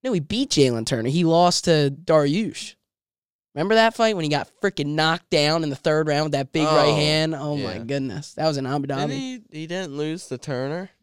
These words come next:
Speaker 1: No, he just beat Turner. Just barely beat Turner in that close decision fight.
Speaker 2: Oh.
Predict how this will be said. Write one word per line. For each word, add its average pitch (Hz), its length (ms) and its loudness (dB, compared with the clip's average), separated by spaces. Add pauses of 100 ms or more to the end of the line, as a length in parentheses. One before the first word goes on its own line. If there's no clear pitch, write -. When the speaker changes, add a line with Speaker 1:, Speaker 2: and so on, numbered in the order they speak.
(140)
Speaker 1:
No, 202 220 6
he 151 80 6
just 190 320 2
beat 190 240 0
Turner. 127 380 -4
Just - 340 -2
barely 180 480 4
beat 165 260 -2
Turner 139 240 0
in 127 100 -2
that 117 160 -4
close 175 360 2
decision 156 480 -4
fight. 135 360 -4 (1120)
Speaker 2:
Oh. 110 400 -8